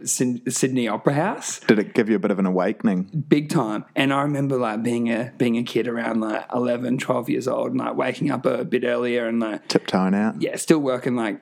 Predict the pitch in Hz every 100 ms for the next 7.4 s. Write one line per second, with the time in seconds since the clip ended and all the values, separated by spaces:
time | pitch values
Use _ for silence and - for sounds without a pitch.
0 | - 127 107 - - 127 117 117 131 131
1 | 123 - 135 123 120 - 117 - 196 98
2 | 95 131 123 123 131 123 120 123 117 120
3 | 120 117 113 110 - 139 151 170 156 110
4 | - - - - 147 147 247 135 123 120
5 | - 113 110 156 226 113 113 117 113 104
6 | 101 101 101 143 - 104 104 101 98 98
7 | - 95 113 156